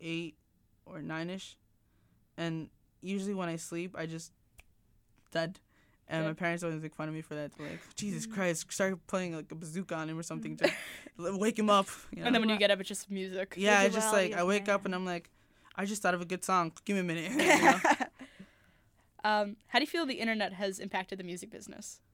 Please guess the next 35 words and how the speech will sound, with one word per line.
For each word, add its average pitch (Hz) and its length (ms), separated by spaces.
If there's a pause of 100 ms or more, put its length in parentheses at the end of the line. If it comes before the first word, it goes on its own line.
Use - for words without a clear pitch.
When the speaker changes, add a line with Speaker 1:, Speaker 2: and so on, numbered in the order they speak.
(1000)
Speaker 1:
It 208 80
has 233 220
impacted 269 400
a 185 60
lot. 170 380
Uh, 165 380
I 180 100
was 190 260 (100)
telling 208 200
my 202 120
friend 170 340
that, 156 200
um, 156 260 (460)
I 175 120
found 185 360
this 202 340
thing 175 180
on 160 140
Instagram 160 520
where 156 280 (240)
you 185 160
can 214 160
actually 170 360
make 165 200
music 165 440 (500)
online, 170 640 (340)
and 175 100
that 170 60
Speaker 2:
Really? 180 80
Speaker 1:
just 185 160
blows 170 180
my 160 80
mind. 160 380 (420)
Because 170 400 (1160)
back 208 320